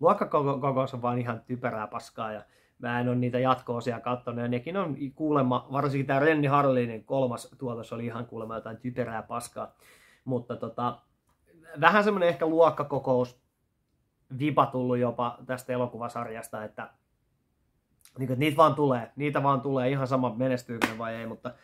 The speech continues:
mä tykkään kyllä, Kari Ketonen on hyvä kanssa, se, se on, sen hahmo on mun mielestä kyllä paras tässä elokuvasarjassa. Ja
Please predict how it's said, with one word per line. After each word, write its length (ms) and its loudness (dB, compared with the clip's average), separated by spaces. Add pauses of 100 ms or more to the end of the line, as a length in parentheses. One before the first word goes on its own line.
(360)
mä 180 8
tykkään 260 4
kyllä, 180 4 (200)
Kari 240 0
Ketonen 440 4
on 80 4
hyvä 200 2
kanssa, 340 -4
se, 200 -4
se 120 -6
on, 200 2 (340)
sen 220 0
hahmo 380 4
on 60 -4
mun 120 0
mielestä 200 -4
kyllä 140 -2
paras 320 0
tässä 300 -6
elokuvasarjassa. 840 -4
Ja 120 -14